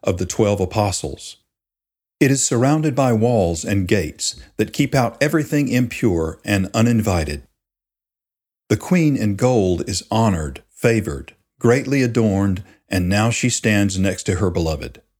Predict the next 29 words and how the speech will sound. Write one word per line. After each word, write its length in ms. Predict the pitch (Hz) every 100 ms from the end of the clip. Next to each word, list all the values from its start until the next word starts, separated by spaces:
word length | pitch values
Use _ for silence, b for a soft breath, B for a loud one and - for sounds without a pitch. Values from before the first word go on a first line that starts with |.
| _ _ b b b
As 140 | 104
the 100 | -
wedding 280 | 104 143 156
is 120 | 139
about 300 | 120 120 117
to 60 | 101
begin, 440 | 98 98 113 104
though, 340 | 80 71 67 - _ _ _ -
the 60 |
voice 320 | 104 131 123
of 160 | - 113
a 60 | 90
third 400 | - 147 143 -
party 300 | 107 80 78
is 220 | 76 78
heard. 420 | 90 71 64 - _ _ _ _ _ _ b b
A 80 | 110
voice 380 | 104 143 160 -
whispers 360 | 151 - 101 92
to 100 | 85
her, 340 | 85 73 - _ _ _ _ _
"Listen, 560 | 107 160 - 101 82 73
O 160 | 95 78
daughter, 520 | 76 73 71 58 - _ _ _
consider 720 | - 107 104 - 160 85 - - _
and 100 | 110
incline 580 | 98 95 - 107 113 117
your 220 | 113 107
ear." 380 | 107 92 73 -